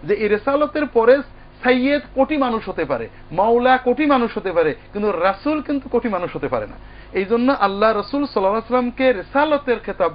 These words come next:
দিয়েই সাহাবীগণ ডাকতেন, "ইয়া রাসূলাল্লাহ", রাসূলানা, আহ, নবিয়ুনা, এই, এইগুলো তারা, আহ, বলতেন। তাকে মাওলানা, সাইয়্যিদুনা বলার প্রচলন আমরা পাই না।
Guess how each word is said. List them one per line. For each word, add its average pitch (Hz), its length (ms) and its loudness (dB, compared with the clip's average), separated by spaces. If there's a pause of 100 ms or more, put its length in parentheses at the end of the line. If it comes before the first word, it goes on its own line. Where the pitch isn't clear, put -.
দিয়েই 185 300 -4
সাহাবীগণ 180 400 -2
ডাকতেন, 147 300 -2
"ইয়া 208 180 0
রাসূলাল্লাহ", 135 640 -4 (720)
রাসূলানা, 170 640 0
আহ, - 560 -8
নবিয়ুনা, 185 800 0 (500)
এই, 214 160 0
এইগুলো 240 420 2
তারা, 202 300 2
আহ, 170 340 -6
বলতেন। 147 440 -2 (220)
তাকে 214 560 0
মাওলানা, 180 760 0
সাইয়্যিদুনা 185 500 -6
বলার 175 380 -2 (100)
প্রচলন 190 480 -4
আমরা 185 240 -2
পাই 160 240 0
না। 139 100 -2